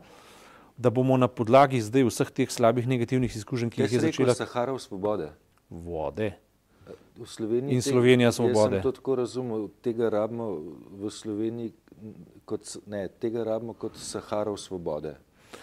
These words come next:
Speaker 1: <laughs> Mi rab-, Saharov.
Speaker 2: Ja, Saharov, ja.
Speaker 1: <laughs> Saj isto.
Speaker 2: Ja.
Speaker 1: Skratka,
Speaker 2: Sahara vode, Saharov svobode.
Speaker 1: če, če bomo, recimo, najmanj, kar je, recimo, na-,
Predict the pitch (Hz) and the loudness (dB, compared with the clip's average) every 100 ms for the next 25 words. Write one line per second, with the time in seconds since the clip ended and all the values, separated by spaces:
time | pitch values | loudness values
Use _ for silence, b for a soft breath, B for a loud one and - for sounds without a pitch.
0 | B B B - - 120 - 123 B B | B B B 2 2 0 -4 -8 B B
1 | B B - 135 147 127 127 - - - | B B -2 6 10 10 8 0 -2 6
2 | 143 117 92 B B B - 98 - - | 8 8 6 B B B 0 -4 -4 -4
3 | 151 160 104 95 117 117 - 120 98 95 | 0 0 0 -2 -4 -6 -4 -4 -4 -8
4 | - B B - 113 92 90 - - - | -14 B B -4 -4 -4 -8 -20 -16 -2
5 | 147 151 143 113 - - 113 135 127 117 | 4 4 6 4 0 -8 -6 -2 0 0
6 | 113 143 147 135 110 - 113 117 120 117 | 0 -2 -2 -4 -10 -12 -12 -6 -4 -6
7 | - 107 87 78 69 - - 185 202 - | -6 -8 -6 -6 -8 -14 6 8 8 4
8 | - _ _ _ _ _ _ - 180 165 | -12 _ _ _ _ _ _ 2 4 6
9 | 127 101 92 - 113 - 139 131 117 147 | 4 2 0 -2 -4 -2 -2 0 4 6
10 | 156 113 101 101 98 95 95 110 107 104 | 6 4 0 -2 0 0 -2 -6 -6 -4
11 | 104 | -6